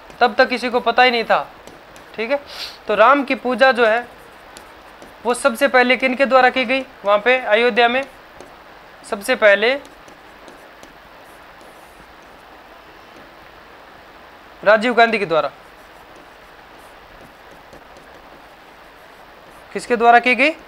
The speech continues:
राजीव गांधी के द्वारा की गई। फिर बात करते हैं, देखो सबसे पहली बात आती है कि शाहबानो जो, अ, उन्नीस सौ पिचासी के बाद है, इसमें, अ, सुप्रीम कोर्ट कहता है कि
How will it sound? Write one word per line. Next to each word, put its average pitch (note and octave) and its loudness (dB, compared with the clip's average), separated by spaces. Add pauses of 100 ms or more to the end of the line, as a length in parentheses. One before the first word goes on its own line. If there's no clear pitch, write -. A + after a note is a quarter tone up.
(220)
राजीव G#3+ 2
गांधी A#3 2
के A3 -2
द्वारा G#3 4 (340)
की G#3 0
गई। E3 -4 (680)
फिर D#4 2
बात C4+ 2
करते B3+ 0
हैं, A#3+ -2
देखो C4+ 2
सबसे C4 -2
पहली C4 2
बात B3 4
आती B3 -4
है A#3+ -8
कि B3 -10
शाहबानो B3 2
जो, G#3+ -2
अ, F#3+ 0
उन्नीस A3 -4
सौ A#3+ -6
पिचासी A#3 -4
के A3+ -4
बाद A3+ 2
है, A3 -2
इसमें, A#3+ -4 (380)
अ, G3 4
सुप्रीम B3 0
कोर्ट A3+ 4
कहता G#3+ 2
है A#3+ 0
कि B3+ -4